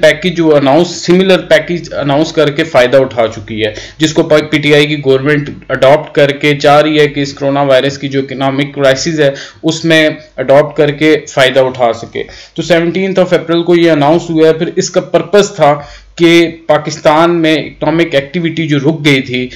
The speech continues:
बि-, business काफ़ी सारे बंद हैं lockdown की वजह से,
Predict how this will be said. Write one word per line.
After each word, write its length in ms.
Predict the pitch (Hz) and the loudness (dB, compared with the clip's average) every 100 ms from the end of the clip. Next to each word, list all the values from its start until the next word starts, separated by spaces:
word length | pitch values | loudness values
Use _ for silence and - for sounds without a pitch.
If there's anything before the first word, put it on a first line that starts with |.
| - - | -18 -8
बि-, 160 | 135 131 | -2 0
business 400 | 131 143 165 165 | 0 0 2 0
काफ़ी 260 | 160 139 147 | 2 0 0
सारे 240 | 156 147 | 0 0
बंद 320 | 139 139 143 139 | 0 0 2 2
हैं 320 | 139 139 127 | 2 0 0
lockdown 440 | 127 135 139 135 135 | 2 2 2 -2 -2
की 100 | 139 | -2
वजह 280 | 131 131 131 | -2 0 0
से, 220 | - 139 | 0 0